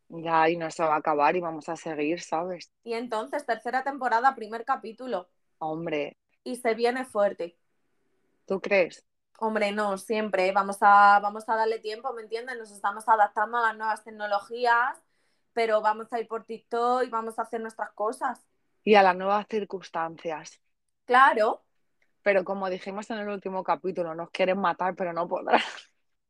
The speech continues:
Speaker 2: No nos matarán.
Speaker 1: No nos matarán.
Speaker 2: <laughs>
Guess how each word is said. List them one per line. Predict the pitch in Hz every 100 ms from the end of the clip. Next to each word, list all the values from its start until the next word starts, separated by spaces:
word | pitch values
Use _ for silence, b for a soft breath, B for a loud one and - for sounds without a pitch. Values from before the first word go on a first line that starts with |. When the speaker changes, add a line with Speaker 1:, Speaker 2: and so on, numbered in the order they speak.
| _ _ _ _
Speaker 2:
No | 240 269
nos | 302 320
matarán. | 320 294 254 220 254 269 247 202 _
Speaker 1:
No | 240 233
nos | 247 254 262
matarán. | 247 240 - 214 202
Speaker 2:
<laughs> | 214